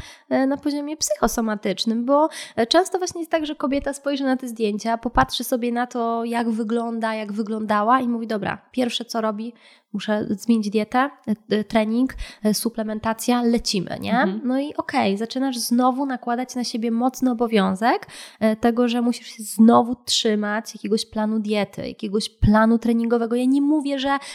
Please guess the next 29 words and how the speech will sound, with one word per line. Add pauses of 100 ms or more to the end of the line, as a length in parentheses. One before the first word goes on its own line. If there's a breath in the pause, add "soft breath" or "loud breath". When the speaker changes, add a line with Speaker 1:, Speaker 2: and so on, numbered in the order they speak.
Speaker 1:
kobieta,
która
nie
miała
z
tym
styczności
albo
ma
problemy
ze
swoją
wagą
czy
zdrowiem, (340 loud breath)
nie
powinna
w
to
zainwestować,
czy
żeby
nie
zainwestowała
na
przykład
w
wizytę
u,